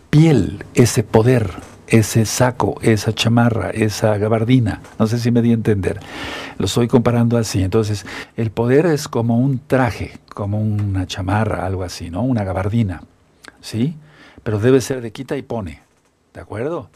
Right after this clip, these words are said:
¿Sí? Porque si no, entonces se pega la piel. Es un decir en lo, en lo espiritual. Y entonces, el poder,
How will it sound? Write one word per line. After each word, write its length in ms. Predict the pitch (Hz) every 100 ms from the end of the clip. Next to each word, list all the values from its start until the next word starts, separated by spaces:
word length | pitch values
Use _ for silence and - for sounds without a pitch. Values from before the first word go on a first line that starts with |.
| _ _
¿Sí? 340 | - 120 147 - - -
Porque 280 | - 110 113
si 160 | - 113
no, 100 | 139
entonces 380 | 131 131 135 -
se 140 | 104
pega 320 | - 107 113
la 140 | 90 -
piel. 320 | 101 87 -
Es 160 | 120 -
un 140 | 147
decir 360 | 120 98 - 98 - - _ -
en 180 | 107
lo, 240 | 95 90 -
en 120 | 101
lo 80 | 90
espiritual. 580 | - 95 92 - 78 - - - - -
Y 100 | 110
entonces, 680 | 113 101 127 120 135 135 - - - _
el 200 | 113 117
poder, 520 | 131 127 131 127 165